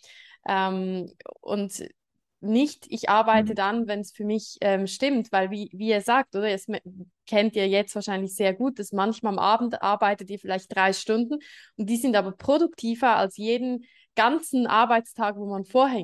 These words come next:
Speaker 1: gelebt hat, oder? Und,
Speaker 2: Ja.
Speaker 1: aber das sind so
Speaker 2: Mhm.
Speaker 1: Prägungen und ich glaub, das ist mit der Schule genau gleich, oder? Schule heißt für uns,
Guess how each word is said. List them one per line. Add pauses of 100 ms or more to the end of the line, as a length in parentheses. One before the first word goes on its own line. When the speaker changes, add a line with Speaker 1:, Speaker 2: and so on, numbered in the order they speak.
Speaker 1:
gelebt
hat,
oder?
Und,
Speaker 2:
Ja.
Speaker 1:
aber
das
sind
so
Speaker 2:
Mhm.
Speaker 1:
Prägungen
und
ich
glaub,
das
ist
mit
der
Schule
genau
gleich,
oder?
Schule
heißt
für
uns,